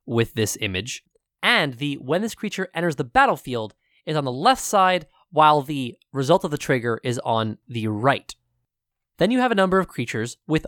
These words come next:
augment. They are simply creatures with a subtype. Their name is usually some kind of thing that could be applied to something else. They can't be cast. They have a color indicator to show you their color. Their power and toughness is a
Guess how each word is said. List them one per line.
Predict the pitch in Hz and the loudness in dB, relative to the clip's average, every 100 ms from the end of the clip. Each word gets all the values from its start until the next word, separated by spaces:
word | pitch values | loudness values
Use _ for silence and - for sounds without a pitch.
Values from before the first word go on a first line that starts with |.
| - | 0
augment. | 160 202 139 90 - - _ _ _ _ _ | 4 4 2 -8 -12 -20 _ _ _ _ _
They | 170 | 4
are | 156 | 4
simply | - 196 180 196 | 4 0 0 -4
creatures | - 190 185 185 | -2 -2 0 -2
with | 175 | -2
a | |
subtype. | - 165 123 107 92 - _ _ _ _ - | 0 0 -2 -8 -8 -10 _ _ _ _ 0
Their | 156 170 | 2 4
name | 185 262 269 | 4 4 4
is | 175 | 2
usually | 214 214 226 | 0 0 0
some | - 196 190 | 0 0 0
kind | 185 185 | 0 4
of | 170 139 123 _ _ _ _ | 4 2 -4 _ _ _ _
thing | - 214 220 | -2 2 2
that | 220 | 2
could | - | -2
be | 165 | 0
applied | 131 - 160 156 143 | 0 0 2 4 2
to | |
something | - 123 110 - | -4 -6 -6 -2
else. | 160 226 - - _ _ - | -2 -2 -8 -18 _ _ -2
They | 160 | 0
can't | - 302 415 | 2 0 0
be | 254 | -4
cast. | - 247 131 90 - - _ | -2 -2 -2 -4 -14 -18 _
They | 170 | -2
have | 170 | 0
a | |
color | 165 - 214 190 | 0 0 0 0
indicator | 175 170 151 143 | -4 -4 -2 0
to | 170 156 | -2 -4
show | 135 | -2
you | 131 | -2
their | 120 | -4
color. | - 120 92 92 _ _ - | -2 -2 -2 -6 _ _ 0
Their | 151 | 0
power | 151 180 226 | 2 4 4
and | 180 | 4
toughness | 185 208 208 - - | 0 0 -4 -6 -4
is | 147 139 | 0 2
a | 131 123 | 2 0